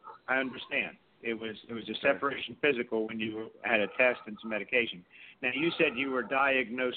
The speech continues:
Speaker 1: several years after service, like three years, I think it was.
Speaker 2: Yes.
Speaker 1: Now, when you when you went in and got that diagnosis,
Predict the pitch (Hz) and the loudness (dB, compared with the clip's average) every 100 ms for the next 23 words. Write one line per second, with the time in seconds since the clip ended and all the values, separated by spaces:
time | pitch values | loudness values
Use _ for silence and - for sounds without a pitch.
0 | - - 113 123 117 123 120 113 107 - | -6 -8 -6 -4 -2 0 0 -2 -4 0
1 | 139 - 117 - 101 85 - - - _ | 2 2 -4 -6 -8 -8 -14 -20 -20 _
2 | _ _ - - 110 - 131 123 117 98 | _ _ -20 -8 -8 -4 -2 0 0 -2
3 | 107 98 104 - - - - - _ - | -8 -10 -14 -12 -10 -10 -14 -20 _ -20
4 | - - - 131 127 131 120 113 - _ | -20 -20 -10 -2 2 4 4 2 -6 _
5 | _ _ - 147 156 147 131 117 - _ | _ _ 0 2 4 2 2 -4 -14 _
6 | _ 120 143 147 143 123 127 156 127 - | _ -2 0 0 0 -2 -2 -4 -2 2
7 | 175 151 117 107 104 127 139 - 113 - | 6 6 4 0 0 4 4 2 -2 2
8 | 120 107 95 139 147 - - | 2 2 0 0 0 -2 -12